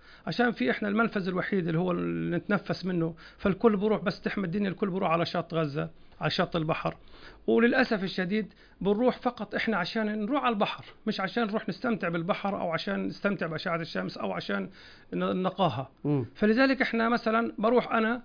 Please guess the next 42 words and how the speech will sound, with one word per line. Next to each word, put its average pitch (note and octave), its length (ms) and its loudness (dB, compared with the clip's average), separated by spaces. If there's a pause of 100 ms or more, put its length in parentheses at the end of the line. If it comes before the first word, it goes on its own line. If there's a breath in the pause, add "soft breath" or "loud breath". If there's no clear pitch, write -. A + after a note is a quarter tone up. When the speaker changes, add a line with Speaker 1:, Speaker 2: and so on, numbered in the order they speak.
(480 soft breath)
Speaker 1:
آه، A#3 440 6
ابني A#3 180 4
الصغير A3+ 340 2
بضل A3+ 240 4
يلعب G#3+ 240 4
طول G#3+ 240 -4
النهار F#3 260 2
في - 80 -8
الشمس. - 520 -8 (340)
طب F3 180 0
ما G#3+ 300 2
يت-، G#3 120 -6
حيصير A3 360 -4
عنده G#3 160 0
حروق G#3 240 0
في - 60 -8
الشمس. - 520 -10 (720 soft breath)
آه، A3 300 4
صبية A3+ 440 4
تانية A#3 340 4
بتقعد G#3 440 2
مثلا G3+ 280 0
تحت E3 220 -2
الخيمة، E3+ 360 -2
وبعد G3 240 2
كده G#3+ 180 -2
بتقول G#3+ 180 -2
لك: A#3+ 100 0
"يا G#3 60 -2
دكتور، A#3 320 0
أنا A#3+ 380 0
حكيت B3+ 400 -4
زي B3+ 140 4
ما C#4 100 4
حكيت B3+ 380 -4
أنت، A#3+ 200 -2
أنا G#3+ 220 0
قعدت G3+ 240 -2
تحت - 180 -6
الخيمة، A3 380 -2
ولكن، A3+ 580 0 (220)
ولكن G#3+ 500 0